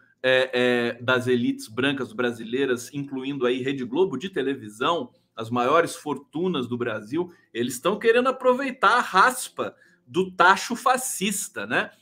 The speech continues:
Antes de Bolsonaro dar adeus, eles querem, né,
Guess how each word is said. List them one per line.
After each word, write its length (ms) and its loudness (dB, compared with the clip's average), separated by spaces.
Antes 400 4
de 140 -10
Bolsonaro 760 -2
dar 180 2
adeus, 600 4
eles 380 0
querem, 680 6
né, 320 2